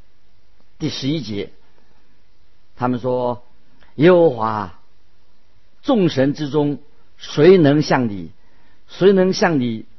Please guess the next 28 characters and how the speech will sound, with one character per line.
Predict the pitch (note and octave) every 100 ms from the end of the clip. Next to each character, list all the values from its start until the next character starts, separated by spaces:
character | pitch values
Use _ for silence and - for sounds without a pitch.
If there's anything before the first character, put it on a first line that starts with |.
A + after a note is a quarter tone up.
| -
至 | - A#3 F3
圣 | - G#3+ D#3+ C#3+
至 | G3+ D#3
荣， | A#2 A2+ B2+ - - - -
可 | - C#3+ B2+
颂 | - C4+ D3+ - -
可 | - B2 A2+
畏， | E3 E3+ - - - - -
施 | - - E3+
行 | - B2 C3
奇 | - A2+
事？” | A#2+ C#3+ - - - - - - - - - -
神 | - C3 C#3 D3+
教 | - D#3+ D3
导 | A2+
了 | A#2 A#2
以 | A2+
色 | G#2+ D#3
列 | B2+
人 | A2+ G2+ A2 - - - - - - - - - - - -
有 | A2+ A2+
关 | A2 D3+ D3
于 | C#3
神 | - - B2+
他 | B2+
自 | D3 - G3
己 | A2
的 | A#2+ A2